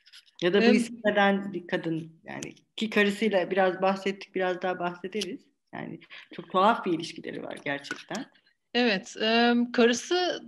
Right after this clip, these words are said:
Speaker 2: da bir çeşit otorite evde. Ee, onunla ilgili her türlü şeyi düzenleyen insan. Ee, saat kaçta kalkacağı, hani yiyeceği, işte ayağını ne tarafa uzatacağı vesaire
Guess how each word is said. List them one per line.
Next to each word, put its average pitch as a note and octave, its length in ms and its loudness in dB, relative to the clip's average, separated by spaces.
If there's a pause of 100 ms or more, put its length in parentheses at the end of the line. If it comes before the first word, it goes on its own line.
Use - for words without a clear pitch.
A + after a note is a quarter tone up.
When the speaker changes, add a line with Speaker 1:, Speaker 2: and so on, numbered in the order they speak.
Speaker 2:
da C#4+ 100 2
bir C#4+ 100 -2
çeşit B3+ 260 2
otorite B3+ 680 2
evde. G3+ 440 0 (800)
Ee, G#3+ 280 2
onunla A#3 500 2
ilgili A#3+ 280 2
her C4+ 260 4
türlü A3+ 240 -4
şeyi A#3+ 260 0
düzenleyen A3+ 600 4
insan. G#3 540 -4 (220)
Ee, G3 220 0
saat G#3 280 -2
kaçta G#3+ 300 -4
kalkacağı, G#3 420 -2
hani G#3 400 -2
yiyeceği, G3+ 680 2
işte - 480 -2
ayağını G#3 340 2
ne A3 80 0
tarafa G#3 260 -2
uzatacağı F#3+ 680 -6
vesaire G3 880 -8